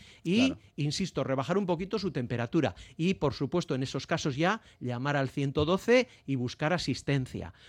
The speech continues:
Speaker 1: Porque el problema es, sobre todo en las personas mayores y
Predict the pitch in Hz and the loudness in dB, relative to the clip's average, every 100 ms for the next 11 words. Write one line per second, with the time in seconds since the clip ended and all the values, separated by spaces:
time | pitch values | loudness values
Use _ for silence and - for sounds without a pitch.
0 | - - 175 196 220 214 156 147 135 139 | -10 4 6 6 4 2 2 0 0 0
1 | 160 190 180 196 - - 139 123 131 202 | 0 0 2 2 0 -4 -2 0 2 4
2 | 208 151 - - 170 196 190 180 190 202 | 4 2 -4 -6 -2 -2 -2 -2 2 2
3 | 202 247 - - - 165 220 226 | 2 -2 -10 -20 -6 0 0 0